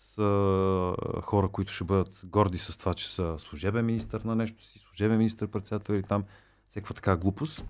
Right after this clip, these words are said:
а ще бъде насочено наистина и само към честността на изборите, защото това е ролята на служебното правителство. Не друго. Това не е медал за храброст, не е награда на куче, защото маха весело с опашка, не. Задачата на служебното правителство е честни избори и нищо друго.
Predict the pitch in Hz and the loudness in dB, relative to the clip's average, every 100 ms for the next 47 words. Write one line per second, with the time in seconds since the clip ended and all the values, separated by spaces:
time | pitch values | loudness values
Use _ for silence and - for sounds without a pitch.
0 | - - _ _ _ - 107 101 110 123 | -14 -20 _ _ _ 4 4 4 6 8
1 | 139 123 139 131 131 127 131 123 113 135 | 10 10 8 6 8 8 6 4 6 6
2 | 127 113 110 - 101 101 - 107 98 85 | 6 6 2 2 0 -2 2 4 6 4
3 | 87 - - - - 107 107 104 104 104 | 0 -4 -6 -12 0 6 8 8 8 6
4 | 107 104 101 101 98 101 104 104 107 - | 4 2 2 0 0 2 2 -2 -4 -2
5 | 110 107 107 110 107 - - - 110 110 | 0 0 -2 -4 -4 -12 -18 2 4 8
6 | 113 80 - _ - 113 110 131 131 110 | 6 6 -8 _ 0 6 6 8 6 8
7 | 123 101 - 104 127 151 147 - - _ | 8 8 4 6 6 4 0 -8 -20 _
8 | - 120 127 131 127 110 117 123 113 104 | 0 6 8 8 6 8 10 10 8 6
9 | 120 - - 110 117 110 101 104 107 95 | 2 0 2 6 6 6 4 4 2 -2
10 | - 139 165 - 117 98 - _ _ _ | 2 2 2 2 4 4 -2 _ _ _
11 | _ _ - 131 160 180 - 175 170 147 | _ _ 6 8 10 6 8 8 8 6
12 | 160 156 - 147 - 113 104 85 76 - | 2 2 0 0 2 0 2 -2 -6 -14
13 | _ 151 123 117 - - 76 | _ 4 4 4 0 -6 -8